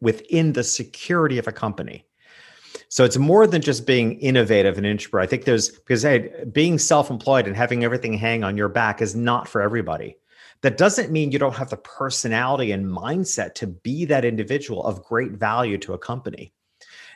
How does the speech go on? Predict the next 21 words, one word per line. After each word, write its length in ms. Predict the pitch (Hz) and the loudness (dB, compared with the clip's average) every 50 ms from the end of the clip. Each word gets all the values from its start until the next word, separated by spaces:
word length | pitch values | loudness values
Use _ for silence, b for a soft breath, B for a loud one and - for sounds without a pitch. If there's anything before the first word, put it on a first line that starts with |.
| B B | B B
And 360 | 131 127 127 123 117 117 - - _ _ _ _ _ _ - | 2 2 4 4 2 0 -2 -8 _ _ _ _ _ _ -2
I 80 | 123 117 | -2 -2
think 240 | - 170 170 147 | 0 -2 -2 0
there's 260 | 147 151 127 113 95 104 | 0 0 0 0 -2 -6
real 500 | 101 104 123 131 131 131 127 120 117 - | -6 -2 2 4 4 4 2 0 -2 -4
room 200 | 104 104 120 120 | -4 -4 -2 -2
for, 60 | 123 | -2
and, 300 | 113 - - 147 147 147 | -2 0 2 2 2 0
uh, 40 | - - - - - - - - - _ - - _ _ _ _ _ - - | -2 -6 -10 -16 -20 -20 -20 -20 -20 _ -20 -20 _ _ _ _ _ -4 -4
interestingly 400 | 160 175 - 170 - - 131 113 | -2 -2 -2 -2 -2 0 0 2
enough, 360 | 113 143 143 120 110 - - - - | 4 4 4 4 2 0 -4 -12 -8
my 300 | - 117 117 117 113 113 107 | -4 0 0 2 2 0 0
previous 500 | 110 - - 180 226 214 170 127 104 98 | -2 -4 -2 -2 -2 0 0 -2 -2 -2
book, 260 | 95 107 98 95 - | -2 -2 -2 -2 -4
Lingo, 500 | 98 104 117 147 156 131 110 92 90 90 | -6 -4 -2 -2 0 0 0 0 0 -2
which 160 | 98 98 - | -4 -4 -4
is 140 | 110 98 98 | -4 -2 -2
a 120 | 98 92 | -2 -4
brand 440 | 87 80 95 104 110 117 120 110 104 | -4 -2 -2 0 0 0 -2 -2 -2
message 400 | 107 110 110 110 - 90 80 - | -2 -2 -2 -2 -4 -8 -10 -10
strategy, 640 | - - 110 110 127 131 120 92 92 85 80 - | -6 -4 -2 -2 0 -2 -4 -6 -6 -8 -8 -10